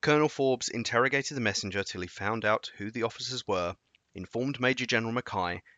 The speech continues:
and had the potential traitors arrested. A few days later, the new cavalry and infantry arrived to bolster the government forces,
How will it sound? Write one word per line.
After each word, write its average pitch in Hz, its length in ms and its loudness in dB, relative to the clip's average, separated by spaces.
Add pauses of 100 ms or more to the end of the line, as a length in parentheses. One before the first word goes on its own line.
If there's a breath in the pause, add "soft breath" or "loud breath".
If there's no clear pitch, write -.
(120)
and 98 140 -8
had 104 200 0 (120)
the - 80 -16
potential - 500 -6
traitors - 580 -6 (200)
arrested. - 500 -8 (480)
A - 40 0
few 185 220 -2
days 139 240 4
later, 117 440 -2 (200)
the 95 60 -12
new 113 220 0
cavalry 127 540 2
and 117 80 0
infantry 95 560 -6
arrived 95 600 2
to - 100 -10 (100)
bolster 113 340 0
the 104 80 -6
government 107 440 -2
forces, 98 560 -6